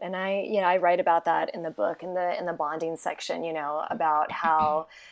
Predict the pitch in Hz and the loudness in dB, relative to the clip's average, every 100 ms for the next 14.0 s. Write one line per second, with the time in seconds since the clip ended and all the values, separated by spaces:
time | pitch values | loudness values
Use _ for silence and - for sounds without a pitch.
0 | _ - 214 185 185 - 185 175 175 175 | _ 4 8 8 6 2 0 0 -2 0
1 | 165 170 165 170 170 160 247 294 330 - | -2 -2 0 0 2 4 4 4 2 0
2 | 175 - - - - - 180 165 175 196 | -2 -2 -2 0 0 -2 -6 -6 -4 -4
3 | 156 165 175 190 170 175 175 175 170 180 | 0 2 2 0 -2 0 2 0 0 -2
4 | 165 165 175 170 175 170 165 156 151 165 | 0 0 2 2 2 0 -2 -4 -4 -2
5 | 165 - 170 - 165 160 160 165 175 170 | -4 -4 -6 0 2 4 4 0 0 0
6 | - _ _ _ 202 170 175 226 214 - | 0 _ _ _ -4 -4 -2 -4 -2 -2
7 | 302 196 151 170 - - - 165 185 240 | -4 -6 -6 -6 -8 -10 -2 0 4 4
8 | 403 208 - - 175 190 - - - - | 2 -2 -4 -4 -4 -6 -14 -20 -6 -2
9 | 175 170 202 175 196 - 175 151 - - | 2 2 2 0 0 0 0 0 -2 -4
10 | 156 135 135 62 - - 165 160 156 170 | -2 -2 -4 -8 -8 -6 -4 -4 -4 -4
11 | 165 185 175 165 175 170 165 165 - - | -2 0 0 0 2 2 2 0 -2 -6
12 | - _ - - 202 - - 175 170 170 | -20 _ -4 -2 -2 -4 -4 0 2 2
13 | 165 160 160 156 160 147 151 147 147 143 | 0 0 0 0 -4 -2 2 2 2 -2